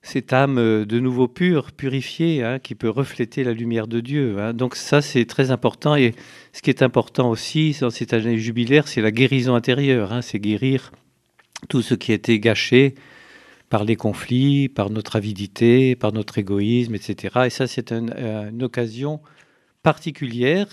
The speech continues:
Et c'est vrai que nous avons, grâce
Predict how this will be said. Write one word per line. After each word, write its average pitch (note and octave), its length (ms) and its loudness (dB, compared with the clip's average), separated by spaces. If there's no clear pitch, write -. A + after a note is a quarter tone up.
Et C3 440 0
c'est - 200 -6
vrai C#3 200 -2
que C#3 120 -6
nous A#2 220 -6
avons, A#2 380 -6
grâce - 640 -4